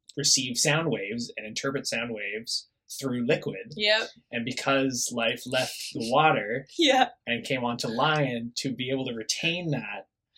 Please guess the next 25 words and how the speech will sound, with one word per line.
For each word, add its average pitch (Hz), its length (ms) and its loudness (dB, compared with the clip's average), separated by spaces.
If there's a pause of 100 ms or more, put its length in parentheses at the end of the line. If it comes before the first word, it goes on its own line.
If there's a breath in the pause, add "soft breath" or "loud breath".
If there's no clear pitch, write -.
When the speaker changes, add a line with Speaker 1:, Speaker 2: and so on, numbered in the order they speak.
(240 loud breath)
Speaker 1:
we 131 120 -4
had 120 180 0
to 123 320 0 (160)
adapt 117 720 -2 (240)
little 135 260 2 (140)
pockets 131 380 0
of 110 100 -6
liquid - 500 -4
Speaker 2:
Yeah. 226 360 2
Speaker 1:
in 135 80 4
our 120 220 -2 (380)
ear 147 180 2
canals 110 640 -4
Speaker 2:
So 233 260 2
Speaker 1:
to 233 60 -14 (140)
Speaker 2:
cool. 240 240 4
Speaker 1:
receive 180 520 0
sound - 360 -4
waves, - 320 -8
and 104 80 -14
that's 113 220 -6
how 127 160 0
we 113 100 -4
hear. - 540 -10 (760)
Speaker 2:
Yeah, 240 320 4